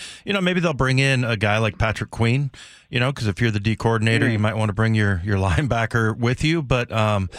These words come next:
Speaker 2: <laughs>
Speaker 1: as far as for, for, you know, seeing that scheme and watching what we did last year, I felt like there was lots of times where guys got bogged down. Who are, uh, who are some of the guys you thought underperformed that could really use a, a boost from this defense?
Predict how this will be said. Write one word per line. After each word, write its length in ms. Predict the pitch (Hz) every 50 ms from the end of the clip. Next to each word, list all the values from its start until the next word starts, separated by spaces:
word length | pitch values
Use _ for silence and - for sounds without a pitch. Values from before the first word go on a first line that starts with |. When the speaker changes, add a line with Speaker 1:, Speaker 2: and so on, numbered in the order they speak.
| - -
Speaker 2:
<laughs> 220 | - 160 - - -
Speaker 1:
as 160 | - 139 131
far 220 | - 190 202 208
as 80 | 196 -
for, 280 | - 185 180 180 156
for, 460 | - - - 165 165 156 156 151 143 131 135
you 120 | 135 143 135
know, 80 | 123
seeing 260 | 113 - 151 151 147
that 160 | 143 139 127 120
scheme 380 | - - 135 131 135 135 127
and 160 | 123 120 120
watching 580 | 120 123 127 - - 135 123 117 113 110 110 107
what 240 | 113 117 117 - -
we 160 | 107 113 117
did 180 | 110 120 117 107
last 380 | 107 104 104 104 101 - -
year, 320 | 120 110 101 101 104 101 92 - - - - - - - -
I 60 | -
felt 180 | - - 147
like 160 | 139 143 131 -
there 100 | 143 131
was 140 | 123 110
lots 280 | 123 120 123 127 123 -
of 100 | 131 -
times 340 | - 127 123 123 123 113 98
where 200 | 110 113 107 101
guys 360 | 92 110 107 110 113 107 92
got 340 | - 117 107 98 - 92 87
bogged 440 | - 101 101 110 110 101 95 90 87
down. 420 | - 98 98 101 98 95 92 87
Who 160 | 76 117 123
are, 300 | 123 127 127 120 113 113
uh, 200 | 113 110 110 113
who 120 | 98 110 139
are 120 | 143 131
some 200 | 120 - 151 143
of 60 | 135 123
the 80 | 123
guys 280 | 107 120 117 117 113 95
you 100 | 113 101
thought 220 | - 123 110 -
underperformed 600 | 113 110 110 104 - - 95 - - 120 120 113 107
that 100 | 104 -
could 200 | - 101 92 92
really 340 | 107 107 107 104 95 90 - - - - - - - - -
use 360 | - 113 110 113 110 107 95
a, 180 | 110 107 101 98 87
a 80 | 101
boost 420 | 92 85 110 110 110 101 92 - -
from 140 | 113 101 95
this 160 | 90 87 -
defense? 640 | - 101 92 - - 87 78 - - - - -